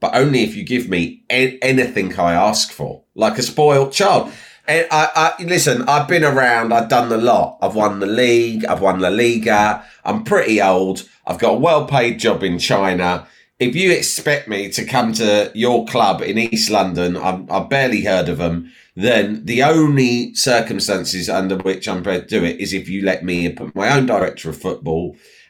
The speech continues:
and buy all of the players that I want to buy, irrespective of the cost, right, and not be questioned. And, you know,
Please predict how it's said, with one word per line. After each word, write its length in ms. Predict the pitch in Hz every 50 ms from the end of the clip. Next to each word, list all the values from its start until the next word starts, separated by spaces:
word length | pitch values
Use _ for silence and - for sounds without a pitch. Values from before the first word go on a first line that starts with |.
| _ -
and 460 | 104 104 98 92 90 90 92 92 -
buy 320 | 110 98 95 98 95 - - -
all 300 | 135 143 143 147 135 123
of 120 | 110 110
the 80 | - 101
players 540 | 80 - 110 98 92 87 85 87 85 - -
that 160 | 95 92 -
I 200 | 98 98 95 92
want 260 | 92 92 90 87 - -
to 80 | -
buy, 360 | - 101 92 85 85 85 -
irrespective 720 | - 101 101 98 95 - - - 104 - - - 98 90 82
of 180 | 92 82 76 -
the 100 | - -
cost, 580 | - - 87 76 69 - - - - - -
right, 240 | 73 76 82 82 -
and 140 | 92 92 95
not 220 | 101 107 - -
be 100 | - 95
questioned. 640 | 90 - 98 92 90 - - - 80 71 67 - - _ _ _ - - - - - _ _ _ _ -
And, 640 | 117 120 117 117 117 113 113 117 120 113 - - - _ _ -
you 80 | 254
know, 380 | 208 160 110 107 110 110 -